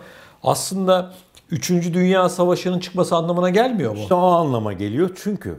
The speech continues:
Speaker 2: Fransa ve Almanya'nın planlarında şu da var. Az da olsa Alman, Fransız, Polonya, bölge ülkelerinden, A B ülkelerinden sayılı, e, derecede asker şu an bulunuyor.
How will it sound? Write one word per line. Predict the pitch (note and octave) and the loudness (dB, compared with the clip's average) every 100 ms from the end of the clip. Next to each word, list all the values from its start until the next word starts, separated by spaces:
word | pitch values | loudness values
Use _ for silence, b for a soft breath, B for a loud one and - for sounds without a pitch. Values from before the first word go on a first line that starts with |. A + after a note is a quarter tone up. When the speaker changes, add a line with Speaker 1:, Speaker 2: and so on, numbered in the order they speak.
| - | -4
Speaker 2:
Fransa | B2 F#3 D#3+ A#2 | 0 0 0 -2
ve | G2+ | 0
Almanya'nın | G#2+ A#2 D3 C3+ G#2+ A2+ | 0 0 0 -2 -2 -4
planlarında | - B2 A2+ G#2 B2 F#3+ | -4 -4 -2 -2 0 -2
şu | - A#2 | 0 -2
da | E2 | -2
var. | C2+ - B B B - | -4 -14 B B B 0
Az | E3+ G3 D3+ A2+ | 2 2 0 -4
da | |
olsa | G2+ F#2 - A2 C#3+ - - | -2 -4 -6 -4 -4 -4 -2
Alman, | C3+ C#3 C3+ G#2+ F2+ F2+ | 2 4 2 -2 -6 -8
Fransız, | - B2+ C#3+ B2 - F#2 - | -6 -4 -2 -4 -6 -12 -10
Polonya, | - A#2+ C#3 B2 F2+ E2+ E2+ | -2 0 0 -2 -6 -6 -2
bölge | A2+ A#2 D#3 | 0 2 0
ülkelerinden, | C3+ - F#2 F#2 F#2 F2+ | 0 -2 -4 -4 -4 -6
A | G2+ A#2 A2+ | -2 0 2
B | C#3+ | 2
ülkelerinden | A2+ F#2 G2+ F#2 G#2 C3+ F#3+ F#3+ B B B | 0 -4 -6 -6 -4 -2 -2 -4 B B B
sayılı, | - - A2 A2+ C3 G#3 - - - - | -10 -2 2 2 4 2 0 -8 -18 -10
e, | A2+ G#2+ G#2 F#2+ | -6 -4 -4 0
derecede | A#2+ A2+ G2+ A2 G3 | 2 2 0 -2 0
asker | D3 - - D#3 | 0 0 -2 -2
şu | - C#3 | 0 0
an | D#3 F#3 | 0 0
bulunuyor. | D#3 C3+ A2 | 0 0 0